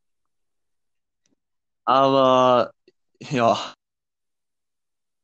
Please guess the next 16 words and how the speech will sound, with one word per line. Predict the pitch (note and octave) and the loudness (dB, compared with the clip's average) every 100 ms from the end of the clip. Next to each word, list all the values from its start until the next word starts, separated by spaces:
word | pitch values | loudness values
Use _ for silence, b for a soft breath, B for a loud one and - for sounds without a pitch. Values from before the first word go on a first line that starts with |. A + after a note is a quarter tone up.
| _ _ _ _ _ _ - | _ _ _ _ _ _ -6
Er | D3 | -2
hat | C#3+ | 0
ja | |
gesagt, | C#3+ C#3+ - | -2 -4 -6
wenn | C3+ C3+ | -4 -2
er | C3 | 0
heute | D3+ D3 | -2 -2
einen | C3+ C#3 | -4 -4
schießt, | B2+ D3 D3+ - | -6 -4 -4 -4
dann | C3+ C3 C3 | -2 -2 -2
ist | A2+ C3+ | -2 0
auch | B2+ B2+ | 0 0
Rückfahrt | B2+ B2+ B2+ B2 | -2 -4 -4 -4
Party | - C3 A#2+ | -2 -2 0
angesagt, | G#2 G#2 G#2 G#2+ - | -2 -4 -8 -10 -14
ne? | A#2 C3 | -18 -18